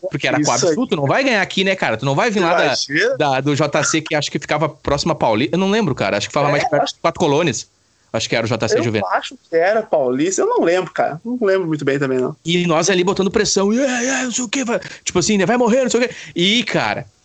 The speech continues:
Speaker 1: o Fausto dá-lhe uma panca. O Marcelo Groy, eu nunca vou esquecer desse momento, cara. O Marcelo Groy só tirou com a mão direita, assim, e deu aquele silêncio, porque o barranco da Coab ali, ele lo-, era lotado, cara.
Speaker 2: Ah,
Speaker 1: Era
Speaker 2: aham.
Speaker 1: lotado, barranca gurizada em cima, que é co-, aqui é Coab, não sei o quê.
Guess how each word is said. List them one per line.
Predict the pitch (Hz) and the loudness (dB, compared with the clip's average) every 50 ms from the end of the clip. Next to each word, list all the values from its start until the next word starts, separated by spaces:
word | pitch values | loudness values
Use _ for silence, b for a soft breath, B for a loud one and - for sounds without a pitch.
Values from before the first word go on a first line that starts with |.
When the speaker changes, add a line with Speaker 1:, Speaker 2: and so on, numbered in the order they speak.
| b b b b b - | b b b b b -2
Speaker 1:
o | 143 143 135 | 0 0 0
Fausto | - - 147 147 180 170 - 190 | 2 2 2 2 2 0 -2 -2
dá-lhe | 147 147 156 185 180 | 0 0 0 2 2
uma | 180 185 | 0 0
panca. | 180 - - 175 165 196 208 196 - | -2 -2 -2 0 2 2 0 0 0
O | 143 | 0
Marcelo | 139 135 - 165 160 156 | 0 0 0 0 0 2
Groy, | 143 147 160 - | 2 0 2 2
eu | 156 156 | 2 2
nunca | 156 190 226 226 220 | 2 2 2 2 2
vou | 185 170 | 0 2
esquecer | - 170 139 175 | 0 0 0 0
desse | 156 156 143 - 147 | 0 0 0 0 0
momento, | 135 123 120 113 113 - | 2 2 2 0 0 -2
cara. | - 101 110 | -2 -2 0
O | |
Marcelo | 117 113 - 139 131 | 0 0 0 0 2
Groy | 127 135 139 | 2 0 2
só | - 170 | 2 0
tirou | - - 170 151 143 | 0 2 2 2 2
com | 143 147 | 2 2
a | 135 | 0
mão | 131 131 | 2 2
direita, | 127 127 120 120 117 120 123 | 2 2 2 2 2 0 0
assim, | 107 - 127 127 131 135 B B B B B B | -2 0 0 0 -2 -2 B B B B B B
e | - 147 | 0 2
deu | 131 165 170 | 2 2 2
aquele | 165 190 185 175 | 2 2 2 2
silêncio, | 165 - - 196 175 180 - | 2 2 2 2 2 0 0
porque | - 160 - 175 | 0 0 0 0
o | 165 | 0
barranco | 147 165 151 143 135 147 175 220 - 208 | 2 2 2 2 2 2 2 2 2 0
da | 226 208 | 0 0
Coab | - 147 131 143 165 151 139 | 0 0 0 2 2 2 2
ali, | 139 160 | 2 2
ele | 175 165 151 | 2 2 2
lo-, | 151 156 | 2 2
era | - 143 143 | 2 2 2
lotado, | 139 143 151 - - - 190 160 143 | 2 2 0 0 0 0 0 0 0
cara. | 156 151 151 | 0 0 2
Speaker 2:
Ah, | 151 151 156 165 156 147 151 160 160 | 2 2 0 0 -2 -2 0 2 2
Speaker 1:
Era | 160 165 | 2 2
Speaker 2:
aham. | 165 151 | 2 2
Speaker 1:
lotado, | 165 151 151 156 175 170 160 156 | 2 2 2 2 2 0 0 -2
barranca | - 139 143 156 151 175 160 | -2 0 0 0 0 0 0
gurizada | 156 160 156 143 156 156 160 | 0 0 0 0 0 0 0
em | 170 | -2
cima, | 151 - - 151 180 190 180 B B B B B | -2 -4 -4 -2 -2 -2 -2 B B B B B
que | - 165 | -6 -4
é | - | -2
co-, | - 180 | -2 -4
aqui | 160 - 277 | -2 -2 -4
é | 269 | -4
Coab, | - - 247 240 269 294 269 247 247 | -2 -2 -2 0 0 -2 -2 -2 -2
não | 247 | -2
sei | 233 - 269 247 | -2 -2 -4 -4
o | 214 | -4
quê. | - - 302 285 | -2 -2 -2 -2